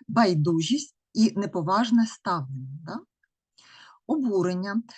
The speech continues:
це емоційний стан, який виникає в результаті різкого роздратування або незадоволення.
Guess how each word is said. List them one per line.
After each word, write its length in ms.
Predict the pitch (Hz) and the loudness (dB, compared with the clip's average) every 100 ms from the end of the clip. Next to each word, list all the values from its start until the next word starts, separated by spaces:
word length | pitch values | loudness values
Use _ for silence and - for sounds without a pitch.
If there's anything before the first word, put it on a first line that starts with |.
| - | -20
це 180 | - 254 | -2 4
емоційний 560 | 262 233 - 233 190 175 | 8 8 6 4 4 0
стан, 380 | - 185 180 | -4 -4 0
який 280 | 220 214 247 | 0 0 -2
виникає 480 | 208 196 190 254 339 | -2 -4 -4 -2 -2
в 20 | |
результаті 520 | 285 220 220 233 226 | -2 -2 -2 -4 -4
різкого 460 | 214 220 - 185 190 | -4 -4 -4 -8 -6
роздратування 800 | 190 185 180 175 151 151 180 220 | -6 -6 -6 -2 0 0 0 0
або 220 | - 156 226 | -2 2 2
незадоволення. 880 | 294 254 233 226 185 160 151 147 | 4 2 0 0 -2 -2 -2 -4